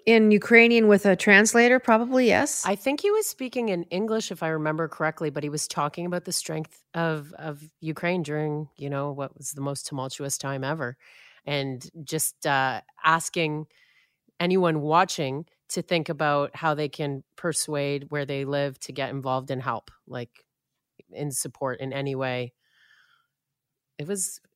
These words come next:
Speaker 2: it was kinda, like, show-stopping, to be honest.
Speaker 1: But the arts have always been a place for politics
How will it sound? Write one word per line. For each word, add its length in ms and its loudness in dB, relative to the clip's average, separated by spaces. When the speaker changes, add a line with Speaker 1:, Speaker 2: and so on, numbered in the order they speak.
Speaker 2:
it 60 -6
was 120 -8
kinda, 360 -6
like, 200 -10
show-stopping, 720 -8
to 100 -20
be 80 -8
honest. 560 -6
Speaker 1:
But 180 2
the 160 4
arts 360 8
have 140 2
always 340 2
been 180 0
a 60 0
place 400 -2
for 100 -8
politics 840 -6